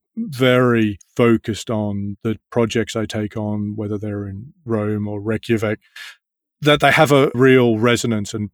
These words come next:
and position in that local context and the community, and that what's right for one is most likely not right for another. So I'm very interested in how you can create a, a very local architecture, I think, that is still, you know,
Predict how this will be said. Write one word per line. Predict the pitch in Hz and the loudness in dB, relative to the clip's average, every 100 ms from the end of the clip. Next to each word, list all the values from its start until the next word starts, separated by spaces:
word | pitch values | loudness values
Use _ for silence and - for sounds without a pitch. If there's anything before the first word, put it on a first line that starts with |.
| - | -6
and | 113 104 | -6 -4
position | 113 101 110 - 101 95 _ _ _ - | -4 -2 -2 -2 -4 -8 _ _ _ -2
in | 135 117 | 0 0
that | 110 107 110 | 0 -2 -4
local | 107 - 104 | -6 -6 -8
context | 113 107 107 110 - | -6 -6 -8 -12 -8
and | 104 | -8
the | |
community, | 98 110 107 104 101 101 | -6 -6 -6 -6 -8 -8
and | 101 | -6
that | 107 120 | -6 -4
what's | 113 - | -6 -4
right | 120 120 127 | -2 -2 -2
for | - 110 | -4 -2
one | 120 110 101 - _ _ _ - | 0 0 -4 -12 _ _ _ -4
is | 131 | -2
most | 120 131 131 123 | 2 2 2 0
likely | 107 98 104 | -2 -2 -6
not | 101 117 | -6 -6
right | 107 107 | -6 -6
for | - 113 | -6 -6
another. | 104 101 92 _ _ | -6 -8 -14 _ _
So | - 110 | -8 -6
I'm | 107 | -2
very | 113 110 107 | -2 0 -2
interested | 101 101 - 104 | -4 -10 -10 -8
in | 104 | -8
how | 101 104 101 - _ _ - | -6 -6 -6 -10 _ _ -6
you | 117 | -4
can | 123 | -4
create | 107 113 104 104 | -4 -2 -2 -4
a, | 113 104 104 - | -6 -6 -8 -8
a | 123 | -8
very | 101 127 120 117 110 | 0 2 2 2 0
local | 107 113 117 110 110 101 | 0 0 0 -2 -8 -10
architecture, | 101 101 - 107 107 - 104 | -10 -14 -14 -16 -14 -12 -12
I | |
think, | 104 104 107 _ _ | -8 -10 -10 _ _
that | 135 | 0
is | 135 | 2
still, | - 151 151 131 - _ _ _ _ _ | 2 6 6 6 2 _ _ _ _ _
you | 208 127 | 0 0
know, | 110 | 0